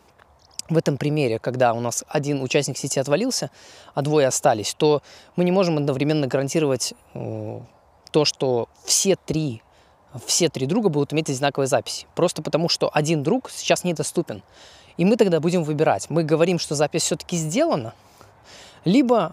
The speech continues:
мы говорим о том, что запись не сделана, и, э, тогда, ну, клиент, получается, у нас сохраняется согласованность данных, то есть она нигде не сделана, но клиент, э, как бы не получает тогда,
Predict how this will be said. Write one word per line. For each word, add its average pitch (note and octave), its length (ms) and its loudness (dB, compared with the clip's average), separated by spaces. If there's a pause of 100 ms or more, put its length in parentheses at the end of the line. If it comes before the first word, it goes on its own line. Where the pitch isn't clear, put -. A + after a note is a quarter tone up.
мы F3 160 2
говорим G3 480 2
о D#3 80 -2
том, F#3 160 0
что E3+ 140 -4
запись F3 340 0
не F#3+ 80 2
сделана, F3+ 540 0 (560)
и, F3+ 420 2 (380)
э, E3+ 320 -12 (120)
тогда, D#3+ 440 4
ну, D3 200 -4
клиент, D3 480 -2 (280)
получается, D3 640 0 (300)
у E3+ 60 2
нас F3+ 140 4
сохраняется D3 1000 0 (240)
согласованность C3+ 680 0
данных, F3+ 260 2
то - 80 0
есть - 140 0
она E3+ 140 4
нигде F3+ 360 2
не A#2+ 100 -2
сделана, F3 460 0 (440)
но B3 200 4
клиент, F#3+ 560 0
э, D#3 280 0
как D3+ 140 2
бы D3 100 -2
не D#3 140 0
получает E3+ 560 0
тогда, C#3+ 720 2